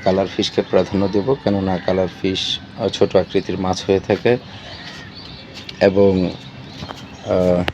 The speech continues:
এই মাছগুলো মোটামুটি ছাদের মধ্যে ভালো হয়। বিশেষ করে যারা নতুন করে শুরু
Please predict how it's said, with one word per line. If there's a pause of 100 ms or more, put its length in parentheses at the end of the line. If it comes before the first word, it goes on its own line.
(200)
এই
মাছগুলো (920)
মোটামুটি
ছাদের
মধ্যে
ভালো
হয়। (1200)
বিশেষ
করে
যারা
নতুন
করে
শুরু